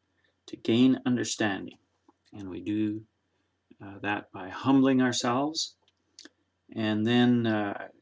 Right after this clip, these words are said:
I'll point you to Isaiah fifty-eight, uh,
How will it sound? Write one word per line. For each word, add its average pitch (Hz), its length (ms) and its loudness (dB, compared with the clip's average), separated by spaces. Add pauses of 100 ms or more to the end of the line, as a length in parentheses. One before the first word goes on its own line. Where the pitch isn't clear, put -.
(180)
I'll 104 220 -12
point 117 260 -2
you 120 60 -8
to 101 200 -4
Isaiah 101 420 -4
fifty-eight, - 960 -4 (1040)
uh, 95 320 -16